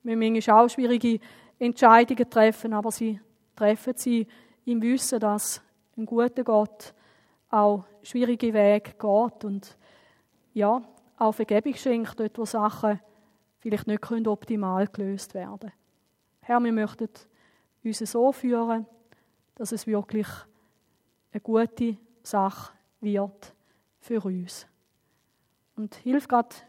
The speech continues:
mir und anderen, die da ihre Schwierigkeiten haben, dass wir auf andere schauen, uns über andere ärgern oder sorgen, dass wir aufhören mit dem und mehr für uns schauen und uns fragen, wo wir wirklich Verantwortung haben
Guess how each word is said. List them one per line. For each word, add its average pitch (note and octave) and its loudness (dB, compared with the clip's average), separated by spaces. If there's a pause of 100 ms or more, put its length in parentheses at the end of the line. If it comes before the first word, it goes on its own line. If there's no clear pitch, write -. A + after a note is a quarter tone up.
mir C4 0
und A#3 -6 (100)
anderen, A#3+ 0
die A3+ -4
da A#3 2
ihre C4+ -2
Schwierigkeiten A#3 -2
haben, A3 -6
dass G#3+ -12
wir G#3 -8 (440)
auf - -12
andere C4 2
schauen, B3+ 4
uns G#3+ -8 (180)
über A3 -8
andere A3 0
ärgern B3 6 (140)
oder G#3+ -8
sorgen, B3+ 6 (400)
dass A3 -10
wir A#3 -4
aufhören C#4 2
mit C4 -4
dem A#3 -2 (480)
und G#3+ -8
mehr A3 -2
für A3+ -8
uns C4+ -2
schauen A#3 0 (340)
und G#3+ -12
uns A3 -8
fragen, G#3+ 2 (560)
wo A3 -10
wir G#3 -4
wirklich C#4 -2
Verantwortung A3 -4
haben G3 -6